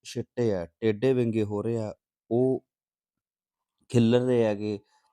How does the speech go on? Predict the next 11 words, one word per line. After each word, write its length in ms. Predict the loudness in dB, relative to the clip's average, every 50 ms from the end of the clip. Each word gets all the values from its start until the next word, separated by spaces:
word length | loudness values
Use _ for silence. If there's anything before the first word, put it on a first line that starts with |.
| _ _
ਪ੍ਰੋਪਰ 420 | 2 2 2 2 0 _ -2 -2
ਚੰਗੀ 360 | 0 -2 -2 -2 0 0 -2
ਤਰ੍ਹਾਂ 180 | 0 0 -2 -2
ਕਣਕ 360 | 0 -2 -2 -2 -2 -4 -6
ਜਿਹੜੀ 280 | -4 -4 -2 -2 -2 -2
ਨਿਸਰ 400 | -2 -4 -4 -6 -8 -8 -4 -2
ਨਹੀਂ 200 | -2 -2 0 -2
ਰਹੀ, 260 | -2 -4 -4 -6 -6
ਬੱਲੀਆਂ 420 | -4 -4 -4 -4 -2 -4 -4 -4
ਦੇ 100 | -4 -4
ਵਿੱਚ 420 | -4 -4 -6 -8 _ -8 -8 -8